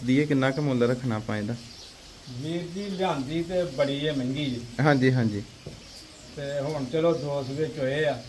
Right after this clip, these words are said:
Speaker 1: ਹਾਂਜੀ, ਹਾਂਜੀ।
Speaker 2: ਜਿਸ ਤਰ੍ਹਾਂ ਤੁਸੀਂ ਆਖੋਗੇ ਦੇ ਦਾਂਗੇ ਮੁੱਲ ਤੇ ਇੱਕ ਸੱਠ ਦਾ।
Speaker 1: ਅੱਛਾ।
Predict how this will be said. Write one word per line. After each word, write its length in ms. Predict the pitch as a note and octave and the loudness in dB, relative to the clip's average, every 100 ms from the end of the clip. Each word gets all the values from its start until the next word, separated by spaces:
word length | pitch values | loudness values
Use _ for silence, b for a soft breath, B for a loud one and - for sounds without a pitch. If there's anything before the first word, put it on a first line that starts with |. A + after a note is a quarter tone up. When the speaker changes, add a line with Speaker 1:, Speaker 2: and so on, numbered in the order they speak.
| - | 4
Speaker 1:
ਹਾਂਜੀ, 260 | D3+ C#3 C#3 | 6 6 6
ਹਾਂਜੀ। 340 | C3+ A#2+ A2 G#2+ - B2 | 6 4 2 0 -10 -8
Speaker 2:
ਜਿਸ 120 | D#3 | -6
ਤਰ੍ਹਾਂ 200 | D3 D3+ | -2 -2
ਤੁਸੀਂ 200 | D3+ D3 | -2 -2
ਆਖੋਗੇ 380 | C#3+ D#3 D3+ C3 | -2 -2 -4 -4
ਦੇ 140 | C3 | -4
ਦਾਂਗੇ 220 | C3 D3+ | -2 -4
ਮੁੱਲ 340 | D3+ C3+ C3+ C3+ C3+ | -4 -4 -2 -4 -6
ਤੇ 300 | C#3+ C#3+ C#3 - - - - E3 | -6 -6 -8 -8 -10 -12 -10 -6
ਇੱਕ 120 | D3 | -4
ਸੱਠ 320 | - C3 B2+ B2+ | -2 -2 -2 -2
ਦਾ। 140 | A#2+ - - - - | -6 -10 -18 -6 0
Speaker 1:
ਅੱਛਾ। 360 | C3 - A2+ | 2 4 2